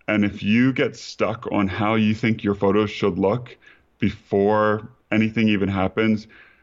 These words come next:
you're not only boxing yourself in, you're boxing your photographer in,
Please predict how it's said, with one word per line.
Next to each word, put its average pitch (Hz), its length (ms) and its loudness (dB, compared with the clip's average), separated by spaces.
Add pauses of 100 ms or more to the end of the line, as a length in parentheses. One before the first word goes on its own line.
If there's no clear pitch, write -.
(160)
you're 107 340 2
not 104 220 0
only 117 180 2
boxing 101 800 0
yourself 131 580 -2
in, 101 280 0
you're 95 100 0
boxing 95 400 -2
your 92 100 0
photographer 110 640 -2
in, 92 260 -2